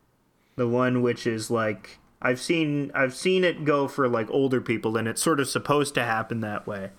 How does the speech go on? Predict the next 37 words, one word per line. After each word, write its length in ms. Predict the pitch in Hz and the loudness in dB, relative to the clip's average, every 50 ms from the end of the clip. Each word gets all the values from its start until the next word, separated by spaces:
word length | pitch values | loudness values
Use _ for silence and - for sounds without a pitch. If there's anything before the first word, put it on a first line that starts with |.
| - - _ _ _ _ _ _ _ _ _ _ _ _ _ _ - | -20 -20 _ _ _ _ _ _ _ _ _ _ _ _ _ _ 0
But 340 | 143 131 127 127 123 - - | 2 2 4 2 0 -2 -2
when 220 | 143 143 143 139 | 0 2 4 2
it's 360 | 131 123 - - - - - | 2 0 0 -4 -6 -4 -4
someone 460 | - - 185 165 151 147 143 139 135 | -2 2 2 2 2 2 2 2 2
your 240 | 135 135 139 131 127 | 4 4 4 6 6
age 380 | 127 127 123 120 120 117 113 113 | 6 6 6 4 2 0 -2 -4
and 80 | 113 110 | -4 -4
it's 160 | 107 98 - | -4 -4 -2
someone 380 | - 131 123 120 113 110 107 107 | 0 0 2 2 0 0 0 0
you 180 | 107 107 104 | 0 0 0
know, 440 | 104 104 107 107 107 104 101 95 95 | 0 0 0 2 2 2 0 -2 -4
you 180 | 95 95 98 98 | -4 -4 -4 -4
know, 260 | 95 95 90 90 92 | -4 -6 -6 -8 -8
there's 300 | 101 98 95 95 95 - | -6 -6 -6 -6 -6 -4
that 480 | - 107 98 95 95 - - - - - _ _ _ _ _ _ _ _ _ _ _ _ _ _ _ _ _ _ - | -2 -2 -2 -2 -4 -6 -8 -14 -14 -16 _ _ _ _ _ _ _ _ _ _ _ _ _ _ _ _ _ _ -6
real 720 | 120 120 131 139 143 143 139 135 123 120 120 113 120 160 185 - | 0 2 4 4 4 4 4 4 4 2 2 -2 -4 -10 -16 -14
relation 720 | - - 120 117 127 123 127 131 131 127 123 - 143 127 117 | -10 -6 -2 0 2 2 4 4 2 2 2 0 0 0 0
of 120 | 104 95 | -2 -4
self 500 | - - - 139 120 107 101 - - - | -2 0 2 2 2 0 -2 -8 -10 -4
to 120 | - 117 107 | -4 -2 -2
that 280 | 110 104 104 107 - - | -2 -2 -4 -4 -6 -4
person, 380 | - 110 104 98 - - - - - - _ _ - | -4 -4 -4 -4 -6 -10 -12 -14 -16 -20 _ _ 0
I 180 | 123 127 - | 2 2 2
find, 480 | - - - 104 95 90 - - - - _ _ - | 0 -2 -8 -10 -10 -10 -14 -18 -20 -20 _ _ -2
you 100 | 127 120 | -2 0
know, 160 | 110 107 104 | 0 0 -2
whenever, 560 | 101 107 113 113 117 113 104 113 110 104 101 104 | -2 -2 0 2 2 2 2 0 0 -2 0 -2
whenever 580 | 117 117 113 117 113 110 107 110 107 104 104 104 | -2 0 0 2 0 0 0 0 0 -2 -2 -4
people 320 | - - 127 113 98 113 | -2 -2 -2 0 0 -2
my 240 | 107 107 107 107 107 | 0 0 0 0 0
age 260 | 107 104 104 104 101 | 0 -2 -4 -6 -4
who 100 | - 110 | -4 -4
I've 120 | 104 98 98 | -4 -2 -2
known 240 | 107 110 104 101 101 | -4 -4 -4 -4 -6
have 140 | 98 95 | -10 -8
passed 300 | - 107 107 98 95 - | -8 -6 -6 -6 -6 -8
away. 300 | 117 113 113 110 110 - | -8 -6 -6 -6 -6 -8